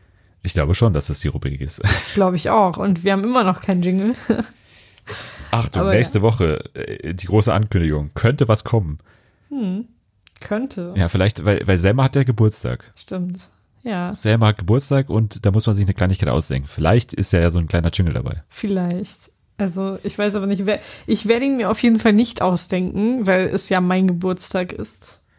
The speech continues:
Speaker 1: Genau, du machst gar nichts,
Speaker 2: Ich
Speaker 1: du
Speaker 2: mach gar
Speaker 1: rührst
Speaker 2: nichts.
Speaker 1: deine Hände bitte nicht
Speaker 2: Ja.
Speaker 1: und lässt dich einfach nur überraschen.
Speaker 2: Stimmt.
Speaker 1: So, jetzt aber
Speaker 2: Okay.
Speaker 1: Schrott oder Deluxe. Wir haben wieder nicht viele
Speaker 2: Ja,
Speaker 1: Vorschläge bekommen,
Speaker 2: nein.
Speaker 1: aber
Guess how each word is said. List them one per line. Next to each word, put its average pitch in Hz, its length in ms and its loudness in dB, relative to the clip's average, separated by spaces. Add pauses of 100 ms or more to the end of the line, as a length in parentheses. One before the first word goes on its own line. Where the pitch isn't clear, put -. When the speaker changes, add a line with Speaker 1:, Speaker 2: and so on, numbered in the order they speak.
(100)
Speaker 1:
Genau, 87 200 2
du 87 100 2
machst 95 240 2
gar 80 160 0
nichts, 135 200 2
Speaker 2:
Ich - 80 -2
Speaker 1:
du 113 100 4
Speaker 2:
mach 113 140 6
gar 92 160 0
Speaker 1:
rührst 87 100 2
Speaker 2:
nichts. 117 200 4
Speaker 1:
deine 101 120 2
Hände 104 180 4
bitte 90 200 -4
nicht 120 420 -2
Speaker 2:
Ja. 175 160 -4 (320)
Speaker 1:
und 92 180 -6
lässt 98 160 -2
dich 85 60 -6
einfach 85 140 -2
nur 82 80 0
überraschen. 65 460 -6
Speaker 2:
Stimmt. - 300 -8
Speaker 1:
So, 104 160 4
jetzt 170 200 4
aber 120 80 2
Speaker 2:
Okay. 113 80 0
Speaker 1:
Schrott 117 180 0
oder 107 120 0
Deluxe. 98 280 0
Wir 90 80 4
haben 107 100 0
wieder 151 160 2
nicht 147 140 -2
viele 139 160 0
Speaker 2:
Ja, - 80 2
Speaker 1:
Vorschläge 127 340 2
bekommen, 123 320 0
Speaker 2:
nein. 277 140 0
Speaker 1:
aber 107 340 4